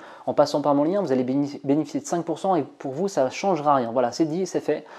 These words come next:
Maintenant on, on passe au podcast audio. Alors pourquoi un P V T va changer totalement ta vie ? Déjà je vais te poser la question. Si tu écoutes ce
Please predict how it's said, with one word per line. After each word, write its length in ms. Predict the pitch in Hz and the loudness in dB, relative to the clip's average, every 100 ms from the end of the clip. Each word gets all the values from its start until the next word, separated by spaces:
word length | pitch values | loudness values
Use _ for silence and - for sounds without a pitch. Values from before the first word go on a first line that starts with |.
| - - | -6 2
Maintenant 300 | 165 175 139 | 6 6 4
on, 60 | 147 | 0
on 40 | |
passe 220 | 143 165 151 | 4 2 2
au 40 | |
podcast 440 | 123 139 170 170 - | -2 0 0 0 0
audio. 260 | 151 123 - - - - - | -2 -2 -6 -14 -18 -12 6
Alors 240 | 170 202 | 8 8
pourquoi 340 | 220 - - 233 | 4 2 6 6
un 80 | 196 | 8
P 180 | 196 | 6
V 140 | 180 175 | 6 4
T 160 | 220 | 4
va 160 | 170 135 | 4 4
changer 420 | - 175 165 185 | 4 2 4 2
totalement 480 | 165 139 143 156 170 | 2 4 6 6 2
ta 200 | - 117 | 0 -4
vie ? 240 | - - - _ _ _ - - - - - | -6 -14 -18 _ _ _ -20 -18 -18 -16 4
Déjà 220 | 156 190 | 8 8
je 40 | 220 | 8
vais 80 | 196 | 6
te 60 | |
poser 200 | 190 208 | 4 6
la 100 | 175 | 6
question. 340 | 160 147 131 120 - - _ - _ _ _ | 2 -4 -6 -10 -14 -20 _ -20 _ _ _
Si 200 | - 220 | -6 -6
tu 300 | - - 208 | -4 -2 0
écoutes 340 | 196 - 240 | 0 2 0
ce 120 | 226 | 2